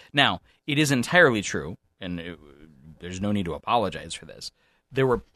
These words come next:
preceding pagan customs that attached to trees. Um, uh, Saint Boniface famously, right, uh, g-, gets martyred basically 'cause he cuts down the wrong tree. Um, but the, the, uh, that's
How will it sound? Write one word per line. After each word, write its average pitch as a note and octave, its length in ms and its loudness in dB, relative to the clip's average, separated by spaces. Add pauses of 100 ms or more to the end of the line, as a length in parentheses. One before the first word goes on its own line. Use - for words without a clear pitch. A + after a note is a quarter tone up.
(200)
preceding C#3 1000 4
pagan A#2+ 360 4
customs F#2+ 460 -2
that G2 100 -4
attached F#2 360 -6
to D#2+ 80 -12
trees. E2 480 0 (340)
Um, G#2 320 0 (300)
uh, G2+ 320 0
Saint G#2+ 240 -2
Boniface G#2+ 580 2
famously, G#2 480 -2
right, F2+ 260 -2 (100)
uh, F2 300 -4 (500)
g-, G#2+ 140 -10 (200)
gets F#2+ 220 -8
martyred G2 440 2
basically G2 400 -4
'cause F#2 140 -14
he F2+ 80 -8
cuts - 260 -6
down F2 140 -4
the F2 60 -4
wrong D#2 220 -6
tree. G#2+ 260 2 (400)
Um, G#2 280 -2 (420)
but B2 240 2
the, A#2 400 0 (260)
the, G2 600 0
uh, F2+ 360 -4
that's - 280 -14